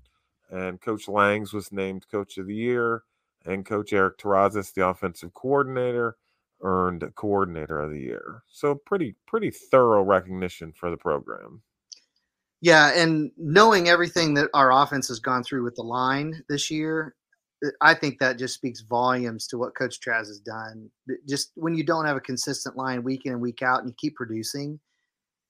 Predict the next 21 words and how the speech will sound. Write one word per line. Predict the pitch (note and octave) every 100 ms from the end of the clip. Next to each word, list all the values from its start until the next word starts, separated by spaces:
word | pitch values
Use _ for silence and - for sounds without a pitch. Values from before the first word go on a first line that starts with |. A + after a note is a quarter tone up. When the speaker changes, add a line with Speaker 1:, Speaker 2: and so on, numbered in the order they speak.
| _ _
Speaker 2:
um, | A#2+ A#2 G#2+ G#2+ G#2+ _ _ _ _ _
that, | C#3+ C3+ -
that's | B2 C#3 - - _
just, | B2 A#2 - _ _ _ _ _ _ - _ _ _ _ _ _ _ _ _ _ _ _ D3
that, | D3 D#3
that's | D3+ -
some | A#2
great | A#2 G#2+
coaching. | - G#2+ - A2+ G#2+ _ _ -
And | A2 - B2
so | - B2+
Speaker 1:
Yeah. | B2+
Speaker 2:
I'm | B2
thankful | C3 B2 - A#2
that | A#2+
he |
got | A2+ A2+ -
that | A2+ A2 - C3
award. | A#2+ A#2+ A#2+ A2 A#2 _ _ _ _ _ _ _ _ _
And | C#3 D3
then, | C#3+ C#3 B2+